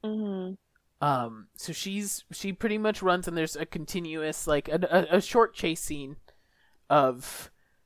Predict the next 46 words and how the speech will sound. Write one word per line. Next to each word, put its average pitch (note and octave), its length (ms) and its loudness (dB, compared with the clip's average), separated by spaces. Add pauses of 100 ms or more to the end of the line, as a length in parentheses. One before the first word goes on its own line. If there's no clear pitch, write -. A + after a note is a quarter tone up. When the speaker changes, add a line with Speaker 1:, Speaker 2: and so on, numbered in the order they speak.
(220)
Speaker 2:
Nubbins D#3 600 4
and C#3+ 200 -4
Leatherface C#3 600 -2
going C#3 300 -2
after C3 300 -2
her. B2 220 -4
Leatherface D3 580 0
in C#3+ 60 -2
his D3+ 220 -2
new C#3+ 200 -6
Pretty C#3 240 -8
Woman B2+ 320 -8
look, B2+ 300 -6 (520)
uh, G#2+ 320 -4 (180)
wearing B2 420 -4 (100)
a C#3 80 -4
ton D3 220 -2
of B2+ 80 -4
makeup B2+ 400 2
and A#2+ 120 -10
whatnot, B2 500 0
and B2 140 -12
a A#2 80 -4
very, A#2+ 380 -4
like, A#2 300 -4
flowery A#2+ 460 2
apron. C3+ 280 0
I E3 80 8
mentioned G3+ 380 0
it C#3 80 -4
earlier, B2 340 -2
but A#2+ 140 -4
I B2 80 2
didn't C3+ 240 -10
really C3 160 -8
describe A2+ 460 -2
what A2+ 120 -8
the - 60 -10
Pretty A#2+ 220 -8
Woman A#2 280 -10
look A2 240 -8
lo-, B2 280 -2
was. A2+ 480 -4 (420)
But C#3+ 100 4
his, D3 220 -2
he, D#3+ 180 -4